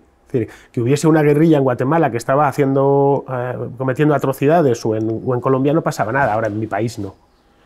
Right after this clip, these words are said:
Entonces, era estupendo porque además no sufrías, no habías sufrido tú sus propios excesos.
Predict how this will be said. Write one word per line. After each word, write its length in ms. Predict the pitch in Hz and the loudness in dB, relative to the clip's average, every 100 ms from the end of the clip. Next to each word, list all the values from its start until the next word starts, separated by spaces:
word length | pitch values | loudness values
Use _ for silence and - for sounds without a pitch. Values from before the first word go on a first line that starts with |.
| _ | _
Entonces, 300 | - 139 - - | -2 -2 -2 -6
era 100 | 135 | -2
estupendo 380 | 147 165 170 170 | 0 0 2 2
porque 160 | 156 139 | 2 0
además 220 | 135 147 | 0 0
no 100 | 147 | 0
sufrías, 440 | 143 147 147 147 | -2 -4 0 2
no 120 | 127 143 | 2 2
habías 180 | 156 | 2
sufrido 440 | - 135 147 135 117 | 0 -2 0 0 0
tú 220 | 147 120 - _ _ _ _ _ _ | -2 -2 -8 _ _ _ _ _ _
sus 200 | - 123 | -8 -8
propios 340 | - 135 127 - | -4 -4 -4 -8
excesos. 560 | 107 - 95 - - | -10 -10 -12 -16 -20